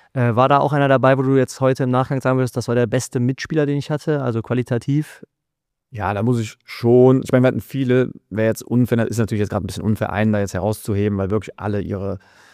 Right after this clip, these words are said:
Speaker 2: Qualität, ähm, auf ihren Positionen hatten. Äh, für mich aber so rein fußballerisch war dann doch Ke-, Kerem Demirbay, ähm, auf der sechs spielen, ist dann nachher auch nach Leverkusen gegangen.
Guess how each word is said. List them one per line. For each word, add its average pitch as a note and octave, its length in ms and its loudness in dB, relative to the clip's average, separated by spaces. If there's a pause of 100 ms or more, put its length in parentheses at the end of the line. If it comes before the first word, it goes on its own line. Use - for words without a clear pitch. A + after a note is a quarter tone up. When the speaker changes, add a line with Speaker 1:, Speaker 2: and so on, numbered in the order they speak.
(180)
Speaker 2:
Qualität, G2+ 640 -2
ähm, G2 400 -4
auf - 100 -8
ihren G2 180 -4
Positionen G#2 520 0
hatten. G#2 300 0 (480)
Äh, G#2+ 200 0
für A2+ 120 0
mich C3 220 4
aber A#2 140 2
so A2+ 60 2
rein A#2 200 0
fußballerisch A#2+ 540 -2
war A2+ 80 0
dann A2 120 0
doch A2 180 -4
Ke-, A#2 280 -4
Kerem A2 280 -2
Demirbay, A2+ 680 -2
ähm, A2 500 -2
auf - 120 -8
der A#2 120 0
sechs C3 180 0
spielen, C3 420 2
ist A#2+ 120 -4
dann A2+ 80 -2
nachher A2 180 -2
auch A2+ 80 -2
nach A2 80 0
Leverkusen B2 460 -2
gegangen. A#2 340 -2